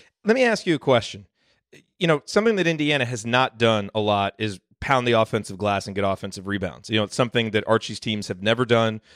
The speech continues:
because he really values getting back on defense. And you knew that was gonna be huge. Transition defense was a huge focus for Indiana against, you know, one of the best transition teams in the country in Michigan State. You know, you look at it, they did score fourteen points and, you know, fourteen fast break points, and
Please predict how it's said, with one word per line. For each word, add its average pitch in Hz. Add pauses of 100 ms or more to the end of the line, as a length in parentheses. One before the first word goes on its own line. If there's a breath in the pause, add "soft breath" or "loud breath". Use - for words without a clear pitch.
(180 soft breath)
because 113
he 120
really 117
values 110
getting 104
back 101
on 98
defense. 101 (360)
And 151
you 156
knew 180
that 160
was 135
gonna 131
be 117
huge. 113
Transition 135
defense 131
was 117
a 107
huge 151
focus 127
for 113
Indiana 101
against, 101 (120)
you 107
know, 101
one 104
of 104
the 104
best 110
transition 104
teams 101
in 101
the 98
country 147
in 98
Michigan 101
State. 135 (640 soft breath)
You 190
know, 196
you 196
look 240
at 180
it, 135
they 180
did 175
score 185
fourteen 151
points 131
and, 117
you 135
know, 113
fourteen 127
fast 120
break 120
points, 107
and 95